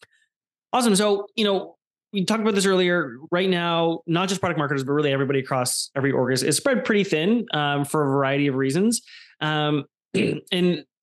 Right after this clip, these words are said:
sales enablement is one of those things that product marketers are expected to do, but there's not always enough time in the day to, to give it the justice and the, the attention that it needs.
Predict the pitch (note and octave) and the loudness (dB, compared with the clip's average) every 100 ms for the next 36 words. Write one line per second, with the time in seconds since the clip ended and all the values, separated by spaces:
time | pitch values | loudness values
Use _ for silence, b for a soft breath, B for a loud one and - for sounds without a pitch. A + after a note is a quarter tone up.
0 | _ E3 - A#3 B3 A3+ F#3+ F3+ F3+ E3+ | _ -6 0 2 2 2 4 2 0 0
1 | D#3 D3 C#3 - C#3+ D#3+ E3 E3 - D3+ | 2 2 0 -2 0 0 2 0 -2 -2
2 | D3 C3+ C#3+ C3+ B2+ - - _ _ _ | 0 0 0 0 -2 -6 -18 _ _ _
3 | _ - G3 F3+ D#3 D3 C#3 E3+ D#3+ D#3 | _ -6 -2 0 2 0 0 -2 -2 -2
4 | D3+ D3 D3+ C#3+ D3 - E3 D3+ D3 D3 | 0 2 2 0 -2 -2 0 2 2 0
5 | C#3 - _ _ _ _ F#3 A3 A#3 A#3 | -2 -8 _ _ _ _ 0 2 2 0
6 | A#3+ F#3+ E3+ E3 D3 D3 D#3 C3+ C#3 C#3+ | -2 -2 2 2 2 0 0 -2 -4 -2
7 | D3 C#3+ C#3 C3 C3 - C3+ B2+ - C3+ | 0 0 0 0 -2 -2 -2 -2 -2 0
8 | C3 C3+ C#3 C3+ C3 C3 A#2+ A#2+ A#2+ A#2 | 0 2 0 0 -2 0 -2 0 0 -2
9 | - - | -4 -8